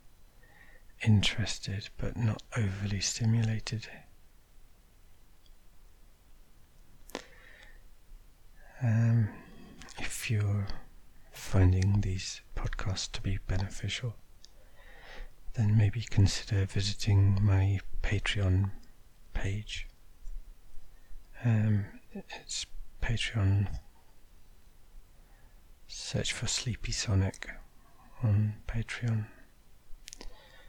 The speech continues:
And, um, if you would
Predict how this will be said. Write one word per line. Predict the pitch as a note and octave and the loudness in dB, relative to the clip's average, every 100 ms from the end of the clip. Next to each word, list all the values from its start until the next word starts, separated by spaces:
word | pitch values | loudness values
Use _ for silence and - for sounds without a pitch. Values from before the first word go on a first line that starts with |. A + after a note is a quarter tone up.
| - - - - - - | -20 -20 -20 -20 -20 -8
And, | C3+ A#2 A#2+ A2+ A2 - - - - - | -2 0 2 2 0 -2 -10 -12 -10 -6
um, | A2 G#2+ G#2 G#2 - - - - - - - | 0 2 2 -2 -10 -20 -20 -20 -20 -18 -14
if | A2+ - | -10 -4
you | A2+ G#2+ - - - - - - - | -4 -4 -8 -12 -12 -12 -16 -16 -4
would | A#2 | -2